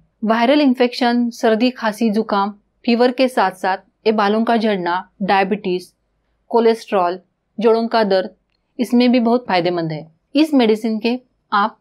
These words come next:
पन्द्रह बूंद सुबह, पन्द्रह बूंद शाम को गुनगुने पानी में ले सकते हैं।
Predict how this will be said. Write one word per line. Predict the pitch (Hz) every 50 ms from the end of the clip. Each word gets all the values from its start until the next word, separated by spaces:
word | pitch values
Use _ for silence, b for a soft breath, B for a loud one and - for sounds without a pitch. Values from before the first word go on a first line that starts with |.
| _ _ -
पन्द्रह | 240 233 233 233 247
बूंद | 247 226 254 254 247 240
सुबह, | - 240 220 180 190 196 226 233 - _ _ -
पन्द्रह | 233 220 214 214 226 226
बूंद | 214 226 226 226
शाम | 226 - 254 208 196 202
को | 196 196 - 185 214 254 - _ _ _ _ _ _ _ _ _ _ _ _ _ -
गुनगुने | 233 233 226 226 240 247
पानी | 247 247 220 196 190 196
में | 202 208 226
ले | 254 247 208 190
सकते | 185 - - - - 185
हैं। | 160 147 147 - - _ _ _ _